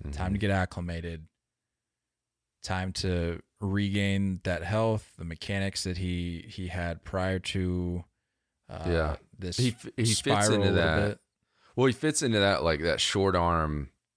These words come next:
Speaker 2: new trend with pitchers, right? Giolito's there. Same guy.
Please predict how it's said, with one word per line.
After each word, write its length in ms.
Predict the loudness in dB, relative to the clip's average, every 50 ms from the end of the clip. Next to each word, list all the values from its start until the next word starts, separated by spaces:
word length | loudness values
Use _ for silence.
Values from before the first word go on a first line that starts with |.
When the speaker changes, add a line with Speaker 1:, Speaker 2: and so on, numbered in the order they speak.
| _ _ _ _ _ _ _ _ _ -4
Speaker 2:
new 280 | 0 0 2 0 0
trend 560 | 0 -2 -2 0 0 0 0 -2 -4 -8 -12 -16 _ _ _ _ _ _ _ _ _ _ _ _ _ _ _ _
with 200 | -4 -4 -4 -2
pitchers, 560 | -2 -4 -2 -2 -4 -6 -6 -6 -8 -12 -6 -2
right? 260 | 0 0 0 0 -2 -6 _
Giolito's 600 | -4 -2 0 0 2 2 2 2 2 0 0 0
there. 380 | 0 2 2 2 0 -4 -8 _ _ _ _ _ _ _ _ _ _ _ _ _ _ _ _ _ _ _ _ _ _ _ _ _ _ _ _ _ _
Same 360 | _ -4 -2 0 0 0 2
guy. 360 | 2 2 2 2 2 0 -6